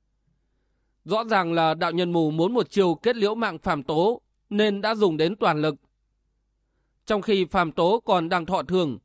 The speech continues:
chưa kịp đứng dậy. Triển Bạch thấy mạng của Phạm Tố lâm nguy,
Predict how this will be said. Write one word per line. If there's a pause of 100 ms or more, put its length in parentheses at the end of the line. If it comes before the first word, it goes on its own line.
(140)
chưa
kịp
đứng
dậy. (2250)
Triển
Bạch
thấy
mạng
của
Phạm
Tố
lâm
nguy,